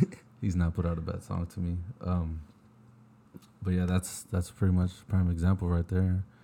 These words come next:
Speaker 2: And I mean, even other artists that don't put out a lot of music, like Adele's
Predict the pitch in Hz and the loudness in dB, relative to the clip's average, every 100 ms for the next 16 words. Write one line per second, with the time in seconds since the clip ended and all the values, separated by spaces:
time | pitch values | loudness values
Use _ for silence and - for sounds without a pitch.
0 | - - _ - 92 - 101 95 92 92 | -20 -20 _ 0 0 2 2 2 0 -2
1 | 107 110 107 95 90 - - - - - | 2 4 4 2 -2 -8 -20 -20 -20 -6
2 | 101 104 90 90 90 - 90 87 87 95 | 0 2 4 4 2 0 0 2 4 4
3 | 87 87 87 90 90 87 90 90 85 - | 4 4 4 4 2 0 0 0 0 -4
4 | - - - - - - - - - - | -14 -20 -20 -20 -20 -20 -20 -20 -4 0
5 | 82 92 95 90 85 | 4 6 6 6 2